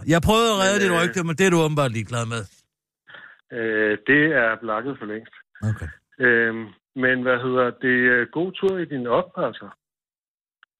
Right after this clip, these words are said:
Speaker 1: Ja, tak skal du have. Altså, som om, at jeg burde skamme mig over at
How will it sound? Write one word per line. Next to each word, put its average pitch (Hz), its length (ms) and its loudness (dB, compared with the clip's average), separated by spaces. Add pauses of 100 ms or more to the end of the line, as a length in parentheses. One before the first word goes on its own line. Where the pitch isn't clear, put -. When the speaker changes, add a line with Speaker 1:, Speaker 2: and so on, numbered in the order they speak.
(340)
Speaker 1:
Ja, 87 60 -12
tak 92 220 -6
skal 120 140 0
du 113 60 2
have. 104 240 4 (100)
Altså, 98 220 0
som 110 200 0
om, 123 140 0
at 113 100 2
jeg 120 220 2
burde 107 180 0
skamme 127 240 2
mig 139 100 6
over 123 60 4
at 117 60 2